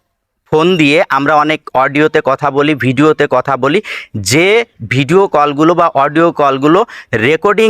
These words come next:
হয়ে সেটা কিন্তু সোশ্যাল মিডিয়ায় মানুষ ভাইরাল করে দিতে পারে। তো সেই জিনিসটা থেকে আমরা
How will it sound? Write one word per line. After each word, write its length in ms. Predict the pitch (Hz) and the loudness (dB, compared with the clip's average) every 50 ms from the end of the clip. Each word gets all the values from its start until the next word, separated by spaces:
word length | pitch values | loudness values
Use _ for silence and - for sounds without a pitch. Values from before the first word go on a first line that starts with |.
| 214 170 147 | 2 2 2
হয়ে 200 | 160 160 180 226 247 - - | 2 2 2 0 -2 -4 -4
সেটা 220 | - 156 - 180 170 - | -4 -2 -2 -2 -4 -2
কিন্তু 200 | 190 185 175 - 214 - - | -4 -4 -2 -2 -2 -2 0
সোশ্যাল 300 | 156 151 - - 165 170 165 165 | -2 -2 0 -2 -2 0 0 0
মিডিয়ায় 340 | 165 147 160 170 180 202 226 180 143 | 0 2 2 2 2 2 2 0 0
মানুষ 220 | 127 139 165 208 208 - 113 113 | 0 0 -2 -2 -4 -6 -4 -4
ভাইরাল 260 | 127 127 131 143 147 143 - | -2 -2 -2 -2 -2 -2 -2
করে 160 | 139 127 131 117 | -2 -2 -2 -2
দিতে 180 | 127 123 - 117 104 | -2 -2 -2 0 0
পারে। 160 | 107 98 90 - - - - - - _ - | 0 -2 -4 -6 -12 -14 -20 -20 -10 _ -4
তো 60 | 139 131 - - | -2 -2 -2 -2
সেই 280 | - - 190 214 240 262 269 254 - - 131 | 0 2 2 2 2 2 0 -2 -4 -4 -2
জিনিসটা 420 | 156 170 180 190 - - - 196 170 - - | 0 2 2 2 0 -2 -2 -2 -2 0 -2
থেকে 160 | 170 - 165 143 135 | -2 -2 -2 -2 -2
আমরা 160 | 139 147 156 | -2 -2 -2